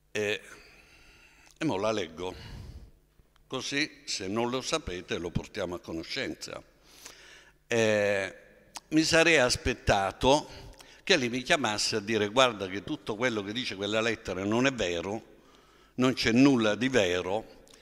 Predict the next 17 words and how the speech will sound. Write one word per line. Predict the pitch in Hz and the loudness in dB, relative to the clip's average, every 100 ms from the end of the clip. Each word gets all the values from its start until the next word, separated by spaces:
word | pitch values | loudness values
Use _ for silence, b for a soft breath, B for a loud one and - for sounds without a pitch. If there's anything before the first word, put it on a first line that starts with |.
| B B - | B B -8
se | - 156 156 | -2 4 4
vuoi | 135 113 107 110 127 - - - | 6 6 6 2 -4 -12 -20 -2
a | 131 | 0
disposizione | 123 127 - - 147 147 - 127 101 101 | 2 -2 -6 -4 -2 -4 -2 -2 0 -2
per | - 85 | -6 -10
chiarire". | - 104 127 92 101 | -6 -4 -2 -4 -8
È | - | 0
questo | 180 160 - 110 | 2 4 0 0
un | 104 | 2
modo, | 107 101 92 98 - - - _ | 2 2 0 -2 -2 -16 -20 _
a | 110 | -6
mio | 104 110 | -2 0
modo | 107 110 92 92 | 2 0 -2 -6
di | 90 | -4
vedere, | 90 85 85 82 78 | -8 -4 -4 -4 -4
di | 85 | -4
affrontare. | - - 73 - - - | -4 -10 -12 -12 -12 -14